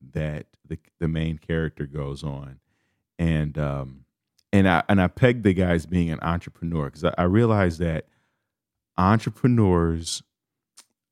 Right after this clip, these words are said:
like to read these dense classic books like Atlas Shrugged,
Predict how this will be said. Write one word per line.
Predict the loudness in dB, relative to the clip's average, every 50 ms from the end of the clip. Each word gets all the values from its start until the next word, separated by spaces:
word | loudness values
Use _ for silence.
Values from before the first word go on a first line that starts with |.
| _ _ -14
like | -10 -6 0 0 0 0 0 -4
to | -2 0 0
read | 2 2 0 0 0 0 -2 -4 -6 -8 -16 _ -20 -8
these | _ -4 -4 -4 -6 -8 -10 -12 -12 -12 -14 -14 _ _ _ _ _ -20 -20 _ _ 0
dense | 2 2 2 2 0 -2 -6 -6 -6 -8 _ _ _ _ _ _ _ _
classic | _ _ _ 0 0 0 0 -2 -4 -4 -4 -4 -6 -6 _ _ _ _ -20
books | -20 -12 -10 -8 -8 -8 -8 -10 -12 -14 -14 -14 _ _ -10
like | -6 -4 -4 -4 -4 -8 -12 _ _ _ _ _ _ _ _ _ _ _ _ _ _
Atlas | 0 0 0 2 0 -2 -2
Shrugged, | -4 -6 0 2 4 4 6 4 4 4 2 2 0 -2 -4 -8 -14 -20